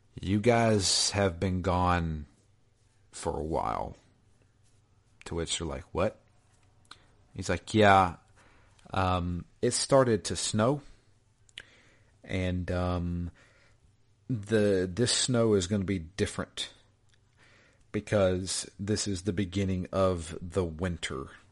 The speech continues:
the, the final winter, the winter that lasts for three summers. And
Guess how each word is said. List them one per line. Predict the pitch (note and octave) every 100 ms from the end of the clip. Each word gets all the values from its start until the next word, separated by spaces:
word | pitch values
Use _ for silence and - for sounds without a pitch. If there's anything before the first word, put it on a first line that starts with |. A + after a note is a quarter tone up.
| _ _ _ _ -
the, | F#2 F2+ E2+
the | F2
final | - G#2+ F#2+ E2 D#2
winter, | D2+ D2 - - - - _ _ _ _ _ -
the | F#2+ G2
winter | G2+ - G2
that | F2 C2
lasts | F#2 F2+ - - -
for | - F#2+
three | - F#2+ F#2+
summers. | - G2 C2 A1 - - - - _ _ _ _ _ _ _ - - - - - _
And | G2 F#2